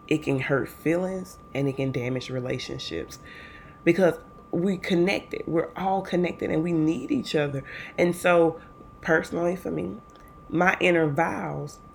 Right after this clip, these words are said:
kept me from being able to fully embrace and open up in my marriage. And I also did things that I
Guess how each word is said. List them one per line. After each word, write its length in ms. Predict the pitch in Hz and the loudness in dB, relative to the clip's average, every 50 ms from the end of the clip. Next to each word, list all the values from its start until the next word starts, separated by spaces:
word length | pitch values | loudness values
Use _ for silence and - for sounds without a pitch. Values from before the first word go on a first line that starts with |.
| - - - - - | -20 -20 -20 -16 -12
kept 300 | - - 214 180 - - | -2 4 4 4 6 6
me 500 | 160 156 156 156 165 180 175 160 151 147 | 4 6 6 6 4 2 0 -4 -4 -6
from 280 | - - - 160 156 | -6 -2 0 0 2
being 340 | 147 151 156 160 160 165 160 | 2 2 2 2 4 2 2
able 360 | 147 147 151 151 139 139 143 | 2 0 0 0 0 -2 -4
to 220 | 139 - - - 139 | -4 -4 -6 -8 -8
fully 720 | - - - - - 147 160 170 175 165 170 165 - - | -8 -10 -16 -6 0 4 4 6 6 4 2 0 0 -2
embrace 640 | 156 143 143 131 - 139 143 139 139 135 131 - - | -4 -2 -4 -4 -4 -4 -2 -2 -2 -2 -4 -4 -4
and 160 | 143 135 - | -4 -2 0
open 300 | 139 143 139 147 139 139 | -2 -2 0 -2 -2 -2
up 140 | 135 - - | -2 -2 -4
in 120 | 135 131 | -4 -4
my 140 | 131 127 127 | -4 -6 -6
marriage. 480 | 127 135 135 - - - - - - - - - - - - - | -6 -6 -6 -6 -6 -8 -10 -12 -14 -18 -16 -14 -14 -10 -2 2
And 120 | 170 160 151 | 4 4 4
I 160 | 143 143 131 - - | 4 2 0 -2 -2
also 480 | 156 156 185 196 - - 160 156 151 | 0 0 0 -2 -2 -2 0 0 0
did 400 | 143 123 156 151 196 226 214 - | 0 0 0 0 0 -2 -6 -6
things 400 | - 156 151 143 139 139 139 135 | -4 -4 -2 -2 -2 -4 -6 -4
that 160 | - - 143 143 | -2 0 0 0
I 180 | 151 160 147 | 0 -4 -6